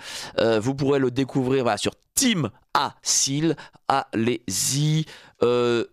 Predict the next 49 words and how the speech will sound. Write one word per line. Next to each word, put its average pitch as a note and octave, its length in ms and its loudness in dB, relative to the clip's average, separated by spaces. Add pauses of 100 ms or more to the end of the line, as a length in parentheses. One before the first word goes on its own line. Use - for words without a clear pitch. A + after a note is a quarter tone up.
euh, A2 220 4
nombreux. C3 800 0 (1000)
Euh, F2+ 100 2 (140)
oui, F3+ 260 0
en B2 140 0
effet, D3+ 420 0 (400)
euh, G#2 640 2 (560)
il, D#3 220 0
il F3 180 0
faut, G#3 560 2 (480)
euh, G#2 600 2
ouais, - 200 -4
il F3 80 0
faut B3+ 180 0
qu'on G3+ 140 0
soit F#3 120 0
d'ailleurs D#3+ 340 0 (420)
les C3 140 2
plus G#3+ 320 0
nombreux C#3 480 0
possibles, F#2+ 580 -4
je G#2+ 120 0
pense. - 320 -6 (160)
Parce A#2+ 120 2
que F3 80 0
souvent, A#3 340 2
on A3 40 0
me F#3+ 100 0
dit, F3 120 0
oui, G3 420 2
euh, D#3 160 2
nous, E3+ 160 -2
on F#3 140 0
nous E3+ 100 0
dit, E3+ 120 -4
oui, F#3+ 280 0
mais F#3 140 2
faites E3 160 -2
la D#3+ 80 0
concurrence D#3+ 520 -2
à C3+ 60 0
T D3 160 0
V C3+ 160 -2
L, D3 220 4
à B2+ 40 -2
je - 40 -8
sais - 60 -10
pas A2 120 0
quoi. C3+ 280 2